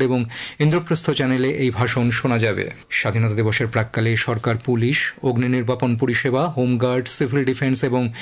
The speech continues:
সংশোধনাগার পরিষেবার সঙ্গে যুক্ত এক হাজার সাতান্ন জন কর্মীর জন্য সাহসিকতা এবং সেবা পদক ঘোষণা করেছে।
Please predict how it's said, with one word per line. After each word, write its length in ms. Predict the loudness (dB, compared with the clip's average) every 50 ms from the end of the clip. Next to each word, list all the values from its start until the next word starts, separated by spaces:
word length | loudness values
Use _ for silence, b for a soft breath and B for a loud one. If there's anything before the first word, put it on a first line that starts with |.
| B B B B B
সংশোধনাগার 720 | B -2 -2 0 0 0 0 0 0 2 2 2 0 0
পরিষেবার 420 | 0 0 0 0 2 2 2 0 0
সঙ্গে 280 | 2 2 2 2 2
যুক্ত 380 | 2 0 -2 -2 0 0 0 0 0
এক 240 | -2 -2 -2 -2 -2
হাজার 240 | 0 0 0 0
সাতান্ন 440 | -2 -2 -2 -2 0 2 2 2 2
জন 160 | 2 2 0
কর্মীর 320 | 2 0 0 2 2 0 0
জন্য 380 | 0 0 2 2 2 2 0
সাহসিকতা 760 | 0 0 0 0 0 0 0 0 0 0 0 0 0 -2 -2 B B B B B B
এবং 220 | 0 0 2 2
সেবা 280 | 0 2 2 2 0 0
পদক 220 | 0 0 0 0
ঘোষণা 360 | -2 0 -2 0 0 0 0
করেছে। 440 | 2 0 0 0 0 -2 -4 -6 -8